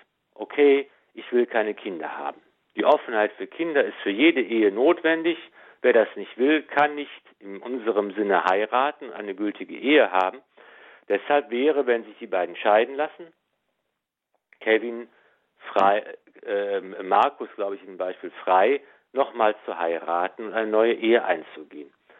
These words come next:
Das ist heute auch ganz oft der Fall, dass Leute eben sagen, meine erste Ehe,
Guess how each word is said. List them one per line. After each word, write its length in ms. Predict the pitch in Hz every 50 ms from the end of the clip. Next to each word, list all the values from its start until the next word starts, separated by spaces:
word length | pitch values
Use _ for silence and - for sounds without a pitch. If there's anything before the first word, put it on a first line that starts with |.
| _ _ _
Das 140 | - 131 135
ist 160 | - 156 -
heute 320 | 165 156 147 - 147 - 135
auch 180 | 147 147 -
ganz 260 | - 156 156 143 -
oft 240 | - 139 135 - - -
der 100 | 95 -
Fall, 320 | - - 180 160 156 156 151 _ _ _ _ _ _ _ - - - _ _
dass 140 | 123 123 - -
Leute 360 | - 143 143 156 160 156 -
eben 400 | 120 123 131 127 120 113 117 113
sagen, 360 | 101 120 117 120 131 131 127 127
meine 200 | 117 113 113 113
erste 420 | 117 135 143 147 - - - 127
Ehe, 460 | 107 117 127 131 135 139 139 139 135